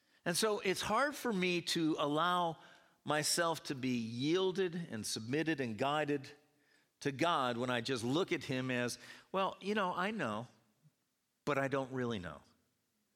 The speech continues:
Because here's our, our challenge. If a guide is a guide and we don't submit, how well does a guide guide? That's not like, "How much wood does a woodchuck chuck if a woodchuck?"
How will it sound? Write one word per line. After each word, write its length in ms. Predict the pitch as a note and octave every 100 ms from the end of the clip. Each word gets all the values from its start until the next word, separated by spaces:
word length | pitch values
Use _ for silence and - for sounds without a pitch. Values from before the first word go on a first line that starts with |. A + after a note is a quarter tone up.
| _ _ _ _
Because 240 | D#3+ F3+ -
here's 280 | G#3 A#3+
our, 240 | F#3+ C3 B2+ -
our 80 | -
challenge. 460 | - F#3 E3 F#2 - - - -
If 200 | F3+ F3+
a 80 | F#3
guide 400 | D3+ F#3 C4 B3
is 120 | D3+
a 40 | D3
guide 500 | C#3 F#3 D#3+ B2 A2+
and 180 | C#3 C3+
we 160 | C#3+ G#3
don't 220 | G#3+ C#3+
submit, 580 | - B2+ B2+ E3 C3 A2+
how 300 | - - D#3+
well 280 | D#3 D#3 D#3
does 220 | C3+ A#2+
a 40 | B2+
guide 320 | A#2+ A#2+ A2
guide? 360 | A2+ F#2+ E2 - _ _ _ _ _ _ _ _ _ _ _
That's 200 | B2+ C3
not 200 | D3 C#3
like, 160 | B2 A#2
"How 120 | B2+
much 300 | B2+ A#2 - - - _ -
wood 220 | A#2 A#2+
does 180 | G#2+ G2+
a 40 |
woodchuck 420 | G#2+ G#2 - G#2 -
chuck 200 | G#2 G2
if 120 | G2
a 20 |
woodchuck?" 340 | G#2 F#2 -